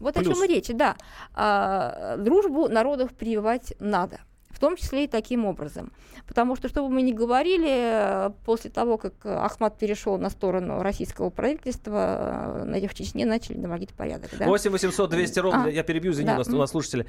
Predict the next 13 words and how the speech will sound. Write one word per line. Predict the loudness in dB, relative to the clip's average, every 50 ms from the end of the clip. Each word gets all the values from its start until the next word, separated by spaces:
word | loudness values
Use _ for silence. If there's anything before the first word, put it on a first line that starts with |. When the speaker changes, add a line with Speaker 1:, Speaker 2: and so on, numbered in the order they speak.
| -2 0
Speaker 1:
Мгм. | 2 4 4
Speaker 2:
Восемь | 4 2 2
восемьсот | 2 0 0 2 2 2 2 2
двести | 2 2 2 2 2 0
ровно | 0 2 2 0 0
девяносто | 0 0 0 0 -2 -2
семь | -2 0 0 2
ноль | 2 2 2
два, | 4 4 4
Андрей, | 4 2 0 0
слушаю | 0 0 0 2 2 2
вас, | 2 2 2
здравствуйте. | 2 0 0 0 -2 -6 -8 -8 -10 -14